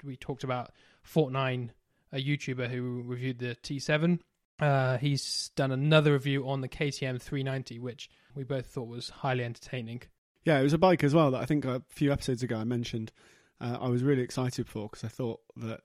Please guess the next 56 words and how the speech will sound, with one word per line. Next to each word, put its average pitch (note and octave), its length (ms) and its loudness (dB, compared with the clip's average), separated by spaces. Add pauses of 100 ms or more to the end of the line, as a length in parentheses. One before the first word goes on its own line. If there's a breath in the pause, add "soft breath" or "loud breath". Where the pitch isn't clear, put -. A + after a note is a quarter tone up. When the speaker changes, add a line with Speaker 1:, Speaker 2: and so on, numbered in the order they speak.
Speaker 2:
it G#2+ 140 -12
was A2+ 140 -10
gonna B2 140 -4
be, A#2 80 -2
like, A2 140 -6
the A2+ 80 -8
perfect - 580 0
stepping B2 340 -6
stone A#2+ 320 -4
between A#2+ 260 -6
something A#2 240 -10
like A2+ 140 -8
a A#2 40 -6
C - 140 -6
R A2+ 140 -2
F - 100 -8
two B2+ 160 0
fifty D#3 400 2
and C3 100 0
maybe A#2+ 200 0
a A2+ 40 0
T B2+ 180 -4
seven C3+ 300 -2
or B2 80 0
a A#2+ 40 -4
seven C#3 320 -2
ninety. C3+ 420 -2 (600 loud breath)
Price-wise, C#3 560 2
I C3 40 -2
think B2+ 120 -4
it - 40 -8
was - 100 -10
gonna B2 100 -2
be B2 140 -4
sort - 160 -10
of B2+ 60 -14
five, C3 340 -4
six - 240 -6
thousand B2 360 -2
pounds. B2+ 480 -2
I C3 40 -4
think A#2 160 -4
it - 140 -16
came B2 220 -4
in A#2 60 -6
at, - 80 -12
like, - 160 -12
six - 220 -12
and B2+ 80 -2
a - 20 -2
half A#2 180 -4
thousand A#2 400 -4
dollars A#2 300 -2
in A#2 100 -4
the A2 60 -6
States. - 460 -6